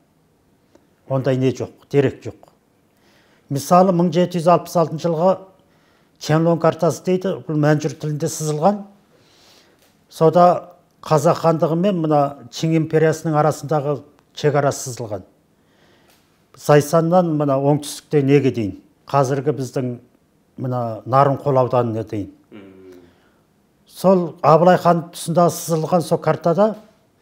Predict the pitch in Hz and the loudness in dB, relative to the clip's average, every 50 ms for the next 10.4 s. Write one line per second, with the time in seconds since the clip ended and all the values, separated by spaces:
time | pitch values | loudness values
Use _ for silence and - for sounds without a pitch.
0 | _ _ _ _ _ - - 165 165 156 143 170 156 170 165 - - 175 139 - | _ _ _ _ _ -4 2 2 2 4 2 0 -2 -4 -6 -4 -6 -6 -6 -6
1 | - - 180 165 175 180 180 180 165 147 131 135 151 160 156 160 - - 160 165 | -4 -2 0 2 4 4 4 4 2 0 0 0 0 0 0 0 -2 0 0 0
2 | 147 165 160 - - - 139 135 - - 175 160 160 165 165 156 165 151 175 175 | 0 -2 -8 -10 -14 -14 -16 -14 -10 -6 -4 -2 0 0 -2 -2 -2 -4 -4 -6
3 | 175 - - - - 131 - - - - _ _ _ _ _ _ _ _ _ _ | -6 -8 -16 -12 -10 -10 -10 -12 -16 -20 _ _ _ _ _ _ _ _ _ _
4 | _ _ _ _ _ _ _ _ _ _ - - 135 135 117 120 107 95 98 92 | _ _ _ _ _ _ _ _ _ _ -14 -10 -10 -8 -8 -10 -12 -12 -12 -12
5 | 104 113 90 90 87 82 - - - 143 139 139 123 - - 101 - - - 151 | -12 -12 -12 -12 -16 -18 -20 -10 -2 2 2 2 2 0 -6 -14 -14 -6 -2 0
6 | 151 139 127 143 127 127 127 120 113 - - _ _ _ _ _ - - 151 127 | 0 0 0 -2 -2 -2 -4 -4 -4 -8 -14 _ _ _ _ _ -6 -4 -2 0
7 | 139 135 - - 143 131 123 113 131 120 107 123 139 156 156 - - - - - | 0 -2 -2 -2 -2 -2 -2 -4 -6 -8 -8 -8 -6 -6 -6 -6 -8 -14 -14 -10
8 | 147 123 151 147 143 151 151 - 143 135 120 127 107 95 - 127 110 - _ _ | -6 -2 -2 -2 -2 -2 -6 -6 -6 -4 -4 -6 -8 -8 -10 -12 -12 -12 _ _
9 | _ _ _ _ - - _ _ _ _ _ _ _ _ _ _ _ _ _ _ | _ _ _ _ -20 -20 _ _ _ _ _ _ _ _ _ _ _ _ _ _
10 | _ _ _ _ - 151 180 | _ _ _ _ -2 0 0